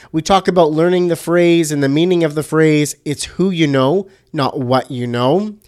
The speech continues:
He also tells us a story about the camp t-shirt he designed that, uh, definitely did not go as planned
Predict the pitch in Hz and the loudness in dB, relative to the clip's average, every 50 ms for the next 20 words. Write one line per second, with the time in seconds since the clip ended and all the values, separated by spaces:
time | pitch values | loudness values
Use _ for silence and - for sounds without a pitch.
0 | _ - - - - - - - 165 190 226 226 214 226 185 - 202 196 185 190 | _ -20 -20 -20 -20 -20 -8 0 2 2 2 2 0 -4 -2 0 0 0 0 -2
1 | 196 - - 165 147 - - - 196 185 185 190 190 - 165 147 135 170 170 - | -6 -8 -6 -6 -6 -6 -4 -2 0 2 2 2 2 0 -2 0 2 2 2 2
2 | 170 160 156 - _ - - - 180 185 208 220 208 220 - - - - - - | 0 -6 -8 -8 _ -12 -6 -2 0 2 2 0 -2 -4 -12 -12 -12 -12 -6 -4
3 | 214 226 214 - - - 156 175 190 - - 147 160 151 151 147 123 131 135 131 | -4 -4 -2 -4 -4 -2 -4 -4 -6 -8 -10 -10 -8 -4 -4 -4 -2 -2 -2 0
4 | 143 156 185 196 185 - - - - - _ _ - - 135 139 143 147 - - | 0 0 0 -2 -4 -8 -20 -20 -20 -20 _ _ -14 -6 -2 0 0 0 -2 -4
5 | - - - 160 160 160 160 160 156 156 147 - 151 139 127 127 185 196 196 - | -8 -2 0 2 4 4 4 4 4 2 2 0 -4 -8 -2 0 0 0 0 0
6 | 208 190 196 196 185 170 185 180 180 180 185 190 196 - - 156 147 160 170 190 | 0 0 2 0 0 0 0 0 0 0 0 0 0 -2 -4 -4 0 2 2 2
7 | 190 185 - - 160 170 180 170 - - - - - 160 165 180 208 220 214 170 | 2 0 0 -2 -4 -4 -4 -4 -6 -12 -16 -10 -6 -2 0 0 2 2 0 0
8 | 127 104 76 62 - - | -2 -4 -8 -12 -18 -20